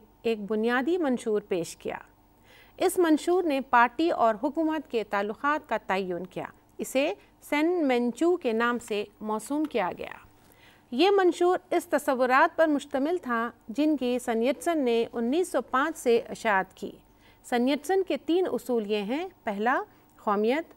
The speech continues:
दूसरा जमहूरियत और तीसरा अवाम का रोज़गार। आइए,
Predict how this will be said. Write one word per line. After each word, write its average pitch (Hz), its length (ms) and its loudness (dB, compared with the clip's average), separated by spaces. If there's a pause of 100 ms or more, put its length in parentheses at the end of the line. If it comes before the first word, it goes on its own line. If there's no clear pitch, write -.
(320)
दूसरा 285 420 0 (320)
जमहूरियत 226 600 2 (180)
और 190 180 -4 (100)
तीसरा 233 480 0 (280)
अवाम 220 320 0
का 202 140 -6
रोज़गार। 277 460 -4 (240)
आइए, 233 380 -2